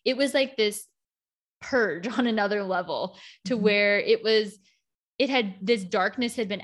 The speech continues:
Speaker 1: activated within me because it was all this pain and all this stuff that, like, it was like, it had to go. And so the, again, sometimes it's 'cause I joke around, I'm like, "Oh, I messed it up." But, like, this had to happen. Like, this person that came in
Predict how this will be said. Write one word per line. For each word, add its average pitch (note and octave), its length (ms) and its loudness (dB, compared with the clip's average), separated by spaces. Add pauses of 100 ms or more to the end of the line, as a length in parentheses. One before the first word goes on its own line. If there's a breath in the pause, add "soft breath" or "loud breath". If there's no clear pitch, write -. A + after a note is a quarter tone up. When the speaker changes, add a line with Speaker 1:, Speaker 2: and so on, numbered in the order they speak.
Speaker 1:
activated G3 640 0
within F3+ 300 -8
me G#3 80 -6
because G#3+ 260 -6
it G3 60 -8
was F#3+ 120 -6
all F3+ 280 -2
this A3+ 220 -6
pain G3+ 480 -4
and F3+ 180 -8
all A3 460 0
this G3 300 -4
stuff - 720 -8
that, F3+ 200 -4
like, D#3+ 380 -4 (420)
it G#3 40 -6
was G3 100 -4
like, F#3+ 140 -6
it F3 100 -12
had F3+ 340 -6
to F#3 100 -14
go. E3+ 280 -8 (400 loud breath)
And A#3+ 140 0
so B3 120 4
the, D#3+ 100 2
again, A3 360 2
sometimes A#3 400 -2
it's G3+ 100 -14 (100)
'cause A3 120 -10
I F#3 140 -4
joke G3 320 -2
around, F3 260 -4
I'm F3 100 -12
like, F#3 160 -6
"Oh, D#4 120 6
I D4+ 100 4
messed D4 240 -2
it B3+ 60 2
up." G#3 240 0 (200 loud breath)
But, B3 100 2
like, G#3+ 260 0
this B3+ 240 -6
had G3 280 -4 (120)
to G#3 140 -4
happen. D#3 480 -10
Like, F#3 220 -10
this G#3 380 -6 (880)
person A3+ 540 0
that E3+ 160 -6
came G3+ 220 -6
in D3+ 360 -10